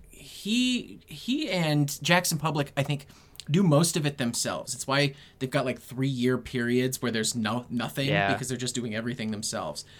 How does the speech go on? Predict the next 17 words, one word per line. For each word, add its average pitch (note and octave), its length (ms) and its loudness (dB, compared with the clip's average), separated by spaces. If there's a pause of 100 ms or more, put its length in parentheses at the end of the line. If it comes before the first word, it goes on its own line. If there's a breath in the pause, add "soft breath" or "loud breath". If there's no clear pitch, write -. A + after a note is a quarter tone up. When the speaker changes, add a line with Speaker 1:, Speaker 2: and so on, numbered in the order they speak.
(540 loud breath)
Speaker 1:
And, B2+ 440 2
um, A2 340 -4 (340 soft breath)
like, C#3+ 160 4
the, C#3 240 2
the C#3 120 4
subtleties C#3 640 4
in B2 160 0
it, A#2 200 0 (340 soft breath)
I, C#3+ 160 2
I D3+ 80 6
don't D#3+ 80 6
know E3 80 6
if E3+ 80 0
you F3 60 0
guys D3+ 220 4
caught D3 300 6
it. C3 140 2